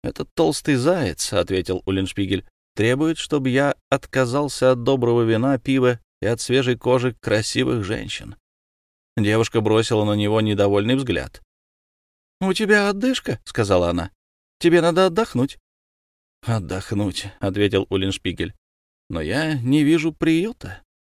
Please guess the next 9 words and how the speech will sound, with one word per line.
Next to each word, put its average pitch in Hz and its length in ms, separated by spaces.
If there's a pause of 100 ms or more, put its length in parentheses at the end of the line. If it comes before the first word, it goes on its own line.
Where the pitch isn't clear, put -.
(760)
"Твоя 180 320
добродетель 233 560
будет 107 260
тебе 113 240
убежищем". 113 640 (640)
"Я 95 260
предпочёл 180 520
бы 180 100
твою 180 540